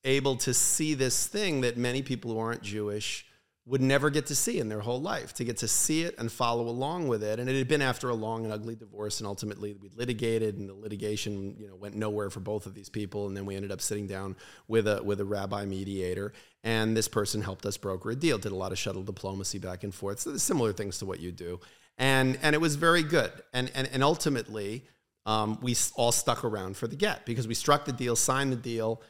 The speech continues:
and then said, "Okay, let's do the get right now." And we did the get right then and there. And there was, like, this, you know, the rabbis were there. We had a whole group. And I remember thinking, like,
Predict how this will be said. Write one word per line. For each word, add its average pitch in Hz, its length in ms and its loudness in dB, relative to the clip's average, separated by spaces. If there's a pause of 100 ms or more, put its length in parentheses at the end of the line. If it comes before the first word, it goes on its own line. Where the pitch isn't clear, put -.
(120)
and 120 160 0
then 120 120 2
said, 139 100 4
"Okay, 139 240 6
let's 117 200 2
do 131 120 2
the 120 40 2
get 131 240 4
right 117 320 2
now." 117 360 0
And 104 100 -4
we 110 60 -4
did 104 200 -4
the 117 80 -4
get 110 300 -4
right 107 180 -2
then 123 180 0
and 131 120 0
there. 143 220 -2
And 101 120 -6
there 98 120 -4
was, 95 240 -6
like, 98 180 -6
this, 95 240 -12
you 104 80 -20
know, 87 60 -20
the 85 100 -12
rabbis 117 460 -2
were 113 100 0
there. 120 160 0
We 110 60 -2
had 92 80 -4
a 85 40 -6
whole 110 360 -4
group. 117 240 -8 (340)
And 127 100 4
I 127 60 6
remember 165 400 6
thinking, 170 460 -2
like, 113 240 -4